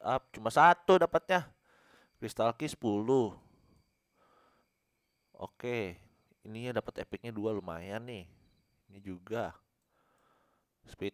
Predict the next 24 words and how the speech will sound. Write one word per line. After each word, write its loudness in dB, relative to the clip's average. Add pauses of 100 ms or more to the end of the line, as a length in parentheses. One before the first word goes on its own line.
(140)
up -2
delapan -4
hari -6
berarti. -10 (2500)
Dapat -12
stone. 0
Wih, 2
tiga -10
jam -10
speed -8
up-nya -10
lumayan -8
juga. -8 (400)
Ini -14
berarti -10 (880)
dua 0
ratus -4
lima -8
puluh -8
enam -8
jam 0
kurang -8
lebih -12
ya. -18